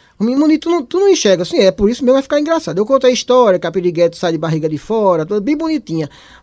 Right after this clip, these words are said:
Mas aí eu disse, "Não, eu, eu vou fazer outra coisa comigo mesmo." Aí eu disse: bom, eu tô solteiro, separado, morando só,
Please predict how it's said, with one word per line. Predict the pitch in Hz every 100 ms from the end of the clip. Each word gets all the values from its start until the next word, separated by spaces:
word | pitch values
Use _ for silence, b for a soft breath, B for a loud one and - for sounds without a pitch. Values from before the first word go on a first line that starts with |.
| -
Mas | 339 330
aí | 339 330 320 330
eu | 330
disse, | 302 -
"Não, | 247 175
eu, | 220 247
eu | 240
vou | 233
fazer | 240 226
outra | 233 240
coisa | 208 220 233
comigo | 233 214 240
mesmo." | 226 151 156 139 139 - b b b b
Aí | - 190 240
eu | 269 277 254
disse: | 247 -
bom, | 180 139
eu | 226
tô | 294
solteiro, | 262 247 180 - 160 131
separado, | - 208 185 147 143 143
morando | 139 143 170
só, | - 170 165